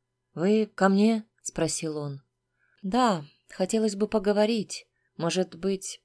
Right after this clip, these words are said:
перейдём куда-то?" спросила Елена самым нейтральным тоном. "Да, идём хотя бы в кабинет,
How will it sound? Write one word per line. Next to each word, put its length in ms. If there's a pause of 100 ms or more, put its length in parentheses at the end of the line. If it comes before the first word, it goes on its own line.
перейдём 640
куда-то?" 520 (440)
спросила 520
Елена 460
самым 380
нейтральным 640
тоном. 480 (460)
"Да, 580 (140)
идём 960
хотя 300
бы 220
в 140
кабинет, 480